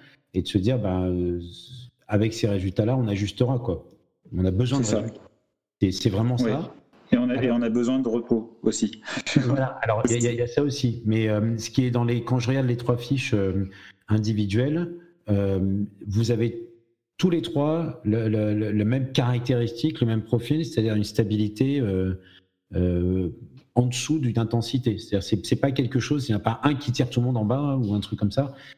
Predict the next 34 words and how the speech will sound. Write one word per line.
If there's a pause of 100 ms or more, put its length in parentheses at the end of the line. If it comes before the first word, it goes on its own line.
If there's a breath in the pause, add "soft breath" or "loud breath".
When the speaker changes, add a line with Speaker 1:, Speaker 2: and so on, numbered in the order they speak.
(220 loud breath)
Speaker 1:
C'est
vraiment
Speaker 2:
Mhm.
Speaker 1:
quelque
chose
que
vous
avez
en
commun. (520 loud breath)
Et,
euh, (1120)
euh, (100)
et,
et,
Speaker 2:
Mais
Speaker 1:
et
donc
Speaker 2:
finalement,
ça
rejoint
ce
que
je
te
disais
sur
le,
Speaker 1:
Ouais.
Speaker 2:
sur
l'état
d'esprit
collectif
de,